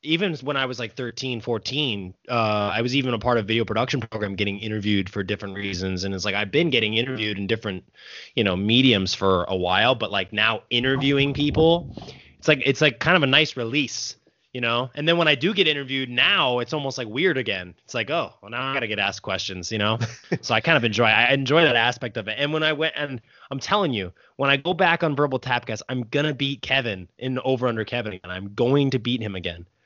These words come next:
Speaker 1: 'Cause
Speaker 2: I mean, that
Speaker 1: last time,
Speaker 2: assumes that I'm
Speaker 1: smoked him.
Speaker 2: going to be like Josh McKinney and be invited
Speaker 1: <laughs>
Speaker 2: back for multiple
Speaker 1: Did you
Speaker 2: ar-
Speaker 1: really write a list?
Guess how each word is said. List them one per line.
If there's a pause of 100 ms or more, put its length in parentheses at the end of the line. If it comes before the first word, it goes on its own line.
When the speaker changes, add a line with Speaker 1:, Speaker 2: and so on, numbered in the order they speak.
(260)
Speaker 1:
'Cause
Speaker 2:
I
mean,
that
Speaker 1:
last
time,
Speaker 2:
assumes
that
I'm
Speaker 1:
smoked (120)
him.
Speaker 2:
going
to
be (320)
like (560)
Josh
McKinney
and (140)
be
invited
Speaker 1:
<laughs>
Speaker 2:
back (300)
for
multiple
Speaker 1:
Did
you
Speaker 2:
ar-
Speaker 1:
really
write
a
list?